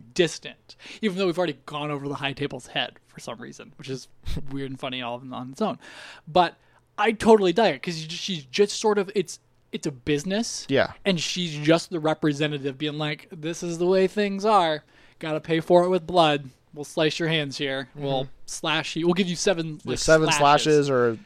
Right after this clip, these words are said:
Speaker 2: a sword through the hand.
Speaker 1: Yeah, like, do, like, you know, doing up Lawrence Fishburne, who was absolutely hilarious
Speaker 2: Oh,
Speaker 1: as Bowery
Speaker 2: he
Speaker 1: King.
Speaker 2: was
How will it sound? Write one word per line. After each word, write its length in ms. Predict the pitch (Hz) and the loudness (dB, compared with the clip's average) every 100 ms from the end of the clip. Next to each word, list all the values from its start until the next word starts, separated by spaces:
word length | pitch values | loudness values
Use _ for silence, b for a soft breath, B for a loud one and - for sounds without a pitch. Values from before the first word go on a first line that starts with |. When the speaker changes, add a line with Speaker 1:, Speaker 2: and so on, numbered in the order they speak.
| - | -2
Speaker 2:
a 100 | 113 | 0
sword 280 | - 151 - | 4 4 4
through 100 | 127 | 0
the 80 | |
hand. 440 | 123 147 139 139 131 | -2 -2 -2 -4 -4
Speaker 1:
Yeah, 300 | 180 156 120 | 0 0 0
like, 360 | 151 185 170 156 | -2 0 0 -2
do, 160 | 175 | 2
like, 260 | 202 165 147 | 2 2 0
you 40 | 156 | -2
know, 120 | 143 | -4
doing 300 | 135 170 165 | 0 0 4
up 180 | 156 - | 2 4
Lawrence 240 | 156 151 | 2 2
Fishburne, 460 | - 156 - 143 123 | 0 0 0 -10 -12
who 120 | 160 | -6
was 200 | 165 127 - - | -6 -6 -10 -4
absolutely 680 | 170 170 - 160 151 156 143 | 0 0 0 -2 -2 -2 -4
hilarious 840 | - 135 123 139 131 113 143 135 | -6 -10 -6 2 4 4 0 -4
Speaker 2:
Oh, 40 | 135 | -10
Speaker 1:
as 60 | |
Bowery 420 | 123 135 127 160 170 | -8 -8 -4 0 2
Speaker 2:
he 120 | 202 | 2
Speaker 1:
King. 100 | 185 | 6
Speaker 2:
was 500 | 160 151 139 131 - | 8 10 8 4 -2